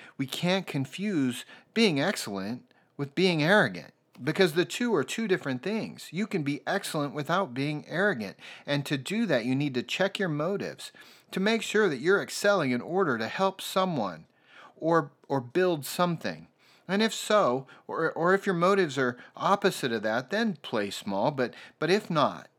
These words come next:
if you're building to help other people, then let your light shine with the assumption that the world will be a better place. Number two, I don't want to make others mad. Again, this is linked to motives.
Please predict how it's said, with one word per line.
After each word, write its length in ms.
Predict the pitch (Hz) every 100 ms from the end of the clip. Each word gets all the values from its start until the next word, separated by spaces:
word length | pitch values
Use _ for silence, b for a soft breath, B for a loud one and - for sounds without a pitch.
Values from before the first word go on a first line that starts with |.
| _ -
if 160 | 165
you're 80 | 233
building 640 | 151 151 170 147 107 92 - b b b b b
to 100 | 143
help 280 | 131 185 180
other 180 | 175 165
people, 480 | 160 170 196 196 - _ _ B B
then 160 | 156 156
let 180 | 202 190
your 140 | 156
light 260 | 139 143 131
shine 680 | - - 123 117 82 65 - _ -
with 160 | 139
the 120 | 147
assumption 640 | 127 - 208 202 - 113 104
that 140 | 110
the 80 | 120
world 320 | 117 165 185
will 120 | 143 120
be 140 | 139
a 80 | 110
better 240 | 107 101
place. 640 | - 135 117 - - - - _ _ _ _ B B B B
Number 200 | 185 170
two, 400 | - 226 202 - _ _ _ _ _ B _ -
I 100 | 120
don't 140 | 135
want 100 | 131
to 60 | 131
make 220 | 131 131
others 320 | 139 135 127
mad. 360 | 147 160 131 80 _ _ _ _ -
Again, 540 | 277 - 165 120 90 B B B
this 240 | 127 147 170
is 180 | 160
linked 280 | 131 127 131
to 80 | -
motives. 580 | 139 151 147 87 -